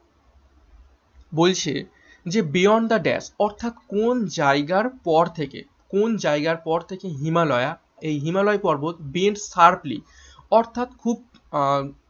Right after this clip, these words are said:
খুব তাড়াতাড়ি হচ্ছে কি করেছে? বাঁক নিয়েছে to south, দক্ষিণ দিকে, and spread along eastern boundary of India, এবং আমাদের ভারতবর্ষের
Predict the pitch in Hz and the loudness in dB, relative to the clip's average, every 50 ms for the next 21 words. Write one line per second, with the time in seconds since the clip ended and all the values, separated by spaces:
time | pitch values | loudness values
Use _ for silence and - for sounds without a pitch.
0 | _ _ _ - - 226 220 - - 185 165 180 202 202 214 208 220 208 208 208 | _ _ _ -8 -6 -6 -6 0 4 6 6 6 6 4 2 0 0 -2 -2 -2
1 | 208 220 202 214 202 214 214 214 208 226 175 135 147 147 143 160 175 190 190 196 | -4 -8 -10 -6 -2 0 0 2 2 -2 -4 -2 0 2 2 2 2 2 -2 -2
2 | 196 196 190 190 220 233 - _ - 208 202 202 - - - 165 165 196 226 214 | -2 -2 -4 -6 -10 -12 -12 _ -8 -6 -6 -6 -10 -2 2 4 4 4 2 0
3 | - _ _ - 139 165 165 165 165 - - 220 214 202 208 202 - 208 208 - | -8 _ _ -6 -2 -2 -2 -2 -4 -6 -6 -4 -4 -4 -4 -4 -4 -6 -6 -6
4 | - - - - - - _ - 180 175 180 170 - - - _ 220 233 254 254 | -12 -20 -20 -20 -20 -12 _ 0 2 2 0 -2 -6 -14 -8 _ 0 2 2 0
5 | - - - 160 160 156 151 160 170 - - 185 190 196 - - - 226 214 175 | 0 2 2 2 2 2 0 -2 -6 -8 -6 -6 -4 -4 -4 -2 0 0 0 0
6 | 143 143 135 139 143 143 156 156 175 - - 190 196 190 - - 147 135 127 123 | 0 0 0 0 -2 -4 -4 -6 -4 -4 -4 -4 -4 -6 -8 -8 -8 -6 -6 -6
7 | 123 123 131 - - - 180 190 185 214 190 185 196 - - 160 165 180 170 202 | -6 -8 -8 -10 -6 -4 -2 0 0 0 0 -2 -4 -6 -6 -4 -4 -2 -4 -4
8 | 190 156 147 135 147 156 202 196 190 208 202 202 202 - 175 | -6 -8 -8 -4 -2 -2 -2 0 0 0 0 0 -2 -4 -8